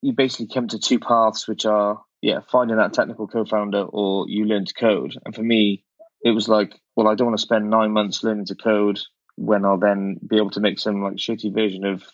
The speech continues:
an app idea that I may have. When for me, I had, like, ideas every week, or there's a few ideas that I'd had that I thought, "Well, this could be cool, this could be cool as well." And very, I imagine, basically none of the time when you think of something you wanna build,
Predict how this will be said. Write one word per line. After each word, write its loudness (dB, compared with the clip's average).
an 2
app 2
idea 2
that 2
I 2
may 0
have. -2
When -2
for -4
me, 2
I 4
had, 2
like, -12
ideas 2
every 0
week, 2
or 0
there's -4
a -10
few 0
ideas 2
that -4
I'd -2
had 2
that 0
I 0
thought, -2
"Well, -4
this -4
could -2
be -4
cool, 0
this -4
could -6
be -12
cool -4
as -12
well." 0
And 0
very, 2
I 2
imagine, -2
basically -2
none 4
of 2
the 0
time 0
when 2
you 4
think 2
of 0
something 2
you 2
wanna 2
build, 2